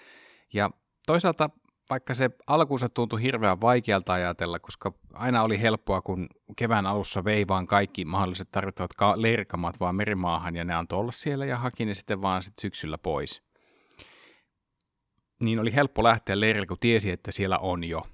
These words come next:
ö, suurin osa ta-, tarvittavista tavaroista valmiina. Mutta nyt ollaan sitten sellaisessa tilanteessa, että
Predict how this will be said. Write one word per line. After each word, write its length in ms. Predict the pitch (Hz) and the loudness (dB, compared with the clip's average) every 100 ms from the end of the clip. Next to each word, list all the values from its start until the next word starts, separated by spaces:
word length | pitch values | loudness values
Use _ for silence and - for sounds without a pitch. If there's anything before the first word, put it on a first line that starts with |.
| _ _ _ _ _ - 98 | _ _ _ _ _ -12 -4
ö, 240 | 90 90 | -2 0
suurin 320 | 135 123 87 | 0 0 -2
osa 200 | 76 80 | -4 -6
ta-, 200 | - 82 - - | -6 -8 -8 -2
tarvittavista 560 | 104 95 - 76 78 87 | -2 -2 -6 -8 -8 -10
tavaroista 520 | 87 82 - - 80 | -8 -6 -8 -10 -6
valmiina. 540 | 80 78 69 76 71 - _ _ _ _ _ _ _ _ _ _ _ _ - _ - | -4 -4 -6 -12 -16 -18 _ _ _ _ _ _ _ _ _ _ _ _ -20 _ -2
Mutta 440 | 117 - 135 123 | -2 2 2 2
nyt 200 | 139 139 | 0 0
ollaan 200 | 120 127 | 2 2
sitten 140 | 123 - | -2 -4
sellaisessa 320 | 123 113 117 | -4 -4 -8
tilanteessa, 500 | 110 107 101 101 - | -4 -2 0 -2 -2
että 320 | - 104 101 | -2 0 0